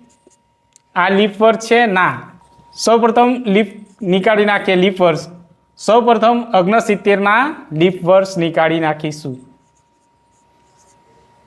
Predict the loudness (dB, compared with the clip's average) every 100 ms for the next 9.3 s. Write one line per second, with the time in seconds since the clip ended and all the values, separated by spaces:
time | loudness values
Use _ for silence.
0 | _ _ _ 0 0 2 2 4 2 0
1 | -2 -2 -4 -4 -10 -20 _ _ 0 0
2 | 0 0 0 2 0 -8 -6 0 2 2
3 | -2 -4 0 0 2 2 2 0 -2 0
4 | -2 -4 -2 -4 0 -2 -2 0 2 0
5 | 0 0 0 -4 -14 _ _ _ _ _
6 | _ 0 2 0 -2 -14 _ -2 0 2
7 | 0 0 0 2 0 0 0 0 0 -2
8 | -4 -18 _ _ _ -2 0 0 -2 2
9 | 2 0